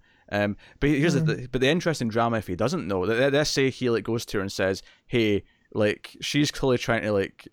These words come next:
Speaker 1: initiate this, but, like, I said no. That would be interesting dramatically, because then Madeline will feel even worse, because, like, she threw herself at him. Like, you know, and,
Speaker 2: Right.
Speaker 1: and she knows he's been having, like, a kind of, like, a, a weird, unfulfilled,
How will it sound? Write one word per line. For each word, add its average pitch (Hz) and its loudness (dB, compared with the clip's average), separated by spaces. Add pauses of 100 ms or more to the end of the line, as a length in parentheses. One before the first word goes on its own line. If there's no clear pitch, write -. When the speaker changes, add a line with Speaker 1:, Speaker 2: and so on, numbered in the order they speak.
Speaker 1:
initiate 104 0
this, 95 -2
but, - -4
like, 90 2
I 107 2
said 104 0
no. 98 -2 (360)
That 139 2
would 139 0
be 127 4
interesting 120 0
dramatically, 110 0
because 104 -4
then 113 2
Madeline 104 0
will 101 -4
feel 104 -2
even 95 -2
worse, 95 -2
because, 101 -4 (640)
like, 127 2
she 135 2
threw 127 2
herself 101 0
at 80 2
him. 73 -8 (180)
Like, 107 0
you 127 0
know, 107 2 (100)
and, 175 0
Speaker 2:
Right. 160 4 (120)
Speaker 1:
and 135 4
she 196 2
knows 170 4
he's 135 0
been 117 0
having, 117 0
like, 104 -2
a 104 -8
kind 110 -2
of, 104 -4
like, 98 -4
a, 92 2
a 101 0
weird, 107 2
unfulfilled, 101 -2